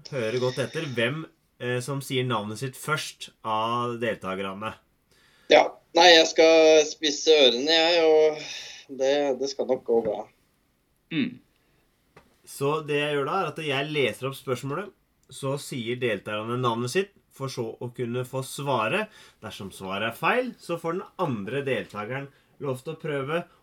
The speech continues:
Speaker 1: å svare på det samme spørsmålet. Og
Speaker 3: Hvor mange
Speaker 1: det
Speaker 3: spørsmål er det?
Speaker 1: Det er førstemann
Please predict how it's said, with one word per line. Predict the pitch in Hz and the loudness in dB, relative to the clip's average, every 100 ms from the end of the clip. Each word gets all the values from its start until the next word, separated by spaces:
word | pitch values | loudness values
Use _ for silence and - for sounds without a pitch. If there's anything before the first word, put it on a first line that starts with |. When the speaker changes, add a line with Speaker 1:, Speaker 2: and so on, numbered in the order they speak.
| - | -12
Speaker 1:
å | 139 | -10
svare | - 143 143 156 | -6 -6 -6 -6
på | - 170 170 - _ _ | -4 -2 -2 -6 _ _
det | 143 | -12
samme | - 131 110 117 | -6 -4 -4 -8
spørsmålet. | 113 98 104 98 98 - _ _ _ _ - | -8 -10 -12 -12 -14 -18 _ _ _ _ -4
Og | 156 | 2
Speaker 3:
Hvor | |
mange | 165 165 | 2 4
Speaker 1:
det | 120 | 4
Speaker 3:
spørsmål | 104 147 | 4 4
er | 135 135 | 4 4
det? | 175 175 _ - | 2 0 _ -2
Speaker 1:
Det | 151 | 0
er | 170 147 175 180 - - | 2 2 2 -2 -12 -18
førstemann | - - 196 - - 123 165 220 | -12 -4 -4 -4 -8 -2 0 0